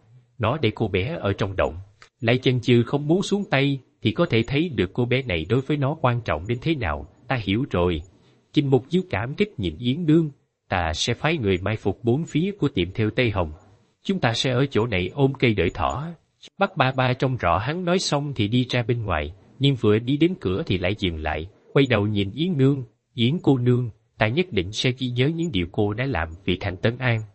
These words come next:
Nếu tương lai cô có yêu cầu gì thì ta nhất định sẽ trả lại gấp bội." "Ta biết rồi." Yến Nương không thể hiện gì ra mặt khi nói ra mấy chữ này,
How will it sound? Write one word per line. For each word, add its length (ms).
Nếu 220
tương 140
lai 280
cô 180
có 120
yêu 220
cầu 240
gì 340
thì 100
ta 160
nhất 280
định 220
sẽ 200
trả 240
lại 280
gấp 240
bội." 300
"Ta 160
biết 220
rồi." 260
Yến 220
Nương 200
không 260
thể 200
hiện 200
gì 140
ra 240
mặt 240
khi 140
nói 200
ra 160
mấy 240
chữ 220
này, 260